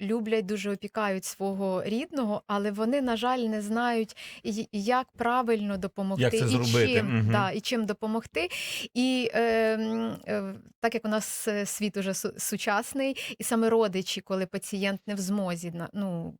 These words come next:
Speaker 1: в, шукати якісь, е, да, допомогу, то саме рідні, перші це ті, хто звертається за допомогою. От, і ми, е, проводимо, е, м, і, е, такі, знаєте, якби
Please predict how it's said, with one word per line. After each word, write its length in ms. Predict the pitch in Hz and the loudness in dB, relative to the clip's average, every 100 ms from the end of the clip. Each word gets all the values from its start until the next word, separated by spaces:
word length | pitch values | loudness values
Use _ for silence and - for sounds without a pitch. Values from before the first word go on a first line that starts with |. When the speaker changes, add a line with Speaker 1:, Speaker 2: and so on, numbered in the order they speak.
| - | -16
Speaker 1:
в, 640 | 233 175 - 196 185 175 | -14 -12 -6 -4 -2 -2
шукати 460 | 180 208 185 180 185 | -4 -4 -2 -2 -4
якісь, 380 | 175 190 - 190 | -4 -6 -6 -4
е, 300 | 175 180 170 | -4 -4 -2
да, 160 | 196 | -2
допомогу, 560 | 196 185 202 240 320 226 - - | -2 -4 -2 -2 -2 -6 -8 -6
то 60 | |
саме 260 | 269 330 320 | -4 0 0
рідні, 440 | 233 165 175 165 - | 0 0 -2 -4 -4
перші 460 | 220 262 - 254 214 | -2 -2 -2 -4 -4
це 480 | - 202 180 - 139 - | -6 -4 -4 -4 -8 -8
ті, 140 | 247 | -6
хто 180 | 262 202 | -4 -4
звертається 600 | 202 185 185 190 190 185 | -4 -4 -4 -2 -4 -4
за 100 | 180 | -6
допомогою. 560 | 175 - 170 - - - - - - - | -6 -8 -10 -10 -12 -14 -14 -12 -12 -4
От, 260 | 214 196 - | -2 -2 -2
і 100 | 226 | -2
ми, 180 | 233 294 | 2 2
е, 540 | 392 427 320 269 254 - | 2 2 2 2 -2 -2
проводимо, 880 | 226 202 220 254 220 220 214 202 196 - - | -2 0 2 2 2 0 2 0 -2 -8 -4
е, 600 | 196 190 180 175 170 - | -2 0 0 0 -2 -4
м, 460 | 185 180 180 170 - - _ - | -6 -4 -4 -4 -8 -12 _ -4
і, 340 | 214 247 247 - | 0 2 0 0
е, 460 | 185 180 175 165 160 | 0 0 0 -2 -4
такі, 220 | 185 190 | -6 -4
знаєте, 380 | 185 226 240 190 | -2 -2 -2 -2
якби 500 | 180 175 170 185 | -2 -2 -2 0